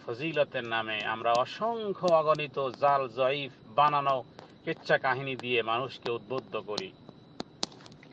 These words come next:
অথচ এটা ভুলে যায় ইমাম মালিক, তিনি বলেছেন, কেউ যদি নূতন কোনো সংযোজন বা বিয়োজন করে,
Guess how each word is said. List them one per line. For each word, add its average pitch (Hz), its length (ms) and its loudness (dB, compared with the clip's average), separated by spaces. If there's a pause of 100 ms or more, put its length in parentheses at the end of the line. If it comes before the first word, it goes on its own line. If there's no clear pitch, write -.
(640)
অথচ 131 340 -4 (1300)
এটা 131 200 4
ভুলে 151 340 2
যায় 143 240 6
ইমাম 139 240 -2
মালিক, 139 360 4
তিনি 131 180 -6
বলেছেন, 120 460 -2
কেউ 127 240 -4
যদি 123 400 -4
নূতন 185 440 2
কোনো 160 220 -2
সংযোজন 139 720 -4
বা 127 140 2
বিয়োজন 123 480 0
করে, 113 300 0